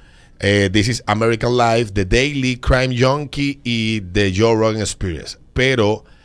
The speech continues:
en la lista de los cincuenta podcasts más escuchados, hecho por Edison Podcast Metrics, la medición cada tres meses, la mayoría de estos podcasts son producidos por medios convencionales o empresas que están vinculadas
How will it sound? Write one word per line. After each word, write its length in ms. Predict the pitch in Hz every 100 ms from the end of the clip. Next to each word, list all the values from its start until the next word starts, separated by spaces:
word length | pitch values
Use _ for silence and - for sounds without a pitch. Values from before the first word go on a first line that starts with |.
| - - _ -
en 200 | 98 98
la 80 | 98
lista 600 | 110 - - 131 131 123
de 720 | 101 107 104 101 95 92 87
los 220 | 95 95
cincuenta 640 | - 95 107 110 113 123
podcasts 440 | 98 113 - 113 101
más 160 | 92
escuchados, 560 | 104 - 113 117 110 101
hecho 200 | 95 113
por 220 | 98 92 -
Edison 840 | 104 104 113 - 123 123 123 127 127 - - - -
Podcast 800 | 113 120 - 123 117 110 - -
Metrics, 800 | 98 98 113 120 107 90 - -
la 200 | 95 92
medición 440 | 95 87 123 113
cada 240 | 101 104 101
tres 160 | 110
meses, 500 | 107 101 - 127 - - - - - - -
la 140 | 90 90
mayoría 440 | 90 90 90 98
de 300 | 113 107 104
estos 340 | 101 - 117
podcasts 460 | - 123 120 - 143
son 120 | 113
producidos 420 | 107 107 113 123
por 140 | 113 101
medios 220 | 90 107
convencionales 800 | - 131 123 92 67 117 78 - -
o 160 | - 85
empresas 420 | 80 73 98 123
que 60 | 117
están 200 | 98 101
vinculadas 600 | 113 107 101 104 110